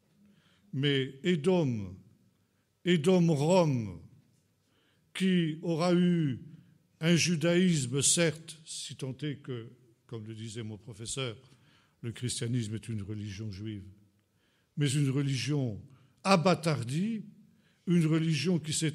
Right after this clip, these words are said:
éloignée de ses origines, et il faudra qu'Ésaü lui aussi se convertisse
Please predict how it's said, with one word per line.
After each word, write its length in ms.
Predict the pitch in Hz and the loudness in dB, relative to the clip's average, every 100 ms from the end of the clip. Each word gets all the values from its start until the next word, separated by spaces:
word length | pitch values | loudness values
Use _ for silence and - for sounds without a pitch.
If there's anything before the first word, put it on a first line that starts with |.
| - | 0
éloignée 540 | 202 175 180 170 165 | 2 2 2 2 2
de 120 | 139 | 0
ses 260 | 131 135 123 | -4 -4 -4
origines, 560 | 135 147 190 220 190 - - - _ _ _ | 0 0 0 0 -2 -6 -20 -20 _ _ _
et 120 | 208 | 4
il 100 | 202 | 4
faudra 320 | - 180 196 202 | 2 0 0 0
qu'Ésaü 520 | 196 160 190 196 196 | 2 2 4 4 4
lui 160 | 165 | 4
aussi 300 | 170 - 233 | 2 2 0
se 140 | 214 202 | 2 0
convertisse 960 | 202 285 277 269 - 247 - - - | 0 0 0 -2 -2 -4 -4 -6 -12